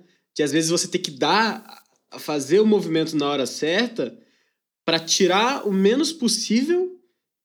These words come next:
daquelas pessoas, né? Usando a tecnologia.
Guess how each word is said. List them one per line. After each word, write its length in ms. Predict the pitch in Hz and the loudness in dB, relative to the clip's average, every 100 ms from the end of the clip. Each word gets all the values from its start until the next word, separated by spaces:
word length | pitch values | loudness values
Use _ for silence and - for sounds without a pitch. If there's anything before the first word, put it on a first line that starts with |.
| _ _ _ | _ _ _
daquelas 460 | 165 160 175 170 160 | -4 -2 0 0 -2
pessoas, 600 | 170 160 - 156 135 120 | -2 0 2 2 2 0
né? 100 | 131 | 0
Usando 380 | 135 117 135 139 | -2 0 0 0
a 40 | |
tecnologia. 840 | 139 123 131 123 120 110 104 95 | -2 -4 -4 -2 -2 -4 -6 -6